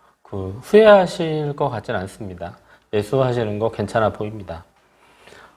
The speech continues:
그리고 어제 그 유퀴즈 언더블럭에서 그 엑셀의 신 편에서 그 거의 출연자분이 말씀하신 문-, 문장 하나가 기억에 남아서 한번 읊어보겠습니다.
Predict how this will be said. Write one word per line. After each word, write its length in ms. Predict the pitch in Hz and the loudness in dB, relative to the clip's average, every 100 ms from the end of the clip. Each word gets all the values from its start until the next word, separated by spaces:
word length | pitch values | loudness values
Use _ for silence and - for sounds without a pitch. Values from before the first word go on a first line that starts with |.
| _ _ _ _ - | _ _ _ _ -4
그리고 300 | - 143 131 | 2 8 8
어제 260 | 131 147 131 | 8 4 0
그 420 | 123 113 107 - | -2 -2 -2 -4
유퀴즈 460 | 160 147 202 180 175 | -4 0 0 2 2
언더블럭에서 920 | 143 135 139 131 127 117 113 113 104 | 4 4 4 4 2 2 0 0 -2
그 180 | - 101 | -6 -6
엑셀의 680 | 139 139 160 147 135 120 113 | -6 2 6 8 6 4 0
신 680 | 123 - 156 135 127 123 123 - | -4 -6 -4 -4 -6 -10 -14 -8
편에서 880 | 143 135 117 113 101 104 98 87 - - - - _ | -6 -2 -2 2 2 4 0 -4 -18 -20 -20 -20 _
그 480 | - 104 101 98 - _ _ _ _ _ | -12 -6 -4 -6 -10 _ _ _ _ _
거의 160 | 101 | -10
출연자분이 720 | 98 196 202 190 175 147 135 117 | -4 4 6 6 4 2 -2 2
말씀하신 1120 | 101 95 127 117 110 - 107 107 101 101 120 _ _ _ _ _ - | 0 0 -2 0 -2 -4 -8 -8 -10 -12 -18 _ _ _ _ _ -8
문-, 260 | 117 110 - _ _ _ | -6 -6 -10 _ _ _
문장 380 | 123 113 117 127 | -6 0 2 4
하나가 400 | 143 131 107 101 | 4 2 0 -2
기억에 340 | - 107 107 | -2 -4 -2
남아서 460 | 98 92 95 101 110 | -2 -2 -4 -4 -4
한번 420 | 123 110 110 113 107 | -2 0 0 -2 -6
읊어보겠습니다. 1000 | 104 113 104 98 101 - 95 90 87 | -2 -2 -2 -6 -8 -8 -18 -18 -18